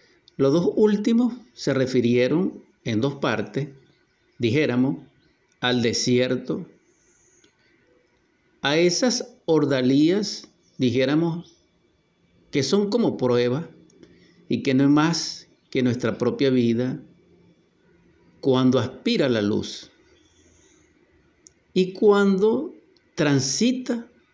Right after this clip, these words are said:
por ese sendero luminoso de la redención. Porque la redención no se ha planteado como tal, o ya no se plantea así,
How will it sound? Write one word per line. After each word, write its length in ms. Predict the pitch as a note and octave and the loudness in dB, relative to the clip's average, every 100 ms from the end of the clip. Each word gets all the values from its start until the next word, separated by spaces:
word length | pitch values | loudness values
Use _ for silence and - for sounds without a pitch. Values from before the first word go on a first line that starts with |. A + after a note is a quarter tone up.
| _ _ _ | _ _ _
por 140 | C#3 B2+ | -2 0
ese 220 | B2+ E3 | 0 -2
sendero 480 | E3+ D3+ D3+ D3+ D#3 | 2 2 2 2 2
luminoso 760 | D3+ D#3 C#3 A2+ - B2+ D#3 - _ _ _ _ _ _ _ _ _ _ | 0 2 0 0 -4 -6 -8 -12 _ _ _ _ _ _ _ _ _ _
de 160 | A2 D#3 | -2 0
la 140 | C3+ | 0
redención. 1080 | A#2 C3 D3+ C3 G#2 - A2 G2 G2+ D3+ - _ _ _ _ _ _ _ _ _ _ _ _ _ _ _ | 0 0 2 2 0 -2 -2 -2 -4 -10 -14 _ _ _ _ _ _ _ _ _ _ _ _ _ _ _
Porque 880 | A#2+ A#2+ A2+ - G#2+ G#2 - - _ _ _ _ _ _ _ _ _ _ _ _ - | -2 0 -2 -4 -4 -4 -6 -12 _ _ _ _ _ _ _ _ _ _ _ _ -6
la 160 | A2+ A2 | -4 0
redención 840 | C3+ D3+ G#3 G3+ F#3+ F#3 G3 D#3+ | 0 2 2 0 2 4 4 2
no 120 | D3 | 2
se 140 | C#3 F3+ | 2 -2
ha 120 | E3+ | 2
planteado 640 | F#3 E3+ D3+ F3 A3 F#3 C3 | 2 2 2 2 2 2 0
como 300 | A#2+ G#2+ - | 0 0 -2
tal, 460 | A2+ G2+ F#2+ G2 - _ _ _ _ _ _ _ _ _ _ _ - | -4 -2 -4 -6 -12 _ _ _ _ _ _ _ _ _ _ _ -4
o 120 | B2+ | 0
ya 180 | B2 D#3 | 2 2
no 120 | A3 | 0
se 140 | G#3 G#3 | 0 0
plantea 580 | D#3+ B2+ A#2 E3 F#3 | 0 -2 -2 -2 -2
así, 520 | C3 - D#3 D#3 A2+ | -2 -2 -2 -2 -6